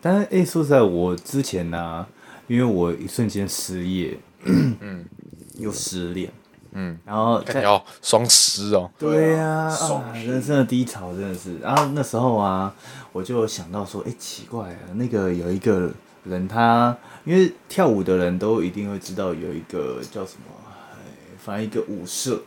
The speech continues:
Speaker 3: 嗯。
Speaker 1: 啊，就是他那边就，我就觉得说，哇，那个人怎么可以瞬间进入到那个舞团？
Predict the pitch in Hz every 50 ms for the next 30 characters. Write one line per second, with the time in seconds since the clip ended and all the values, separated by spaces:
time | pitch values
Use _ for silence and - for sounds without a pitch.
0 | - _ _ - - 107 107 101 92 92 - - 113 107 104 104 - 123 120 120
1 | 120 123 123 123 123 120 117 107 - - - 117 120 120 123 123 123 123 123 120
2 | 120 131 131 123 123 120 120 120 113 123 123 120 107 - - 85 95 117 131 127
3 | - 117 107 104 113 110 90 120 110 101 113 127 127 117 107 98 95 90 87 87
4 | 90 - 107 101 92 - - 110 107 101 104 101 104 104 101 - - 120 110 107
5 | 104 101 95 104 98 92 98 101 104 92 - 78 - - 80 80 - - - -
6 | - -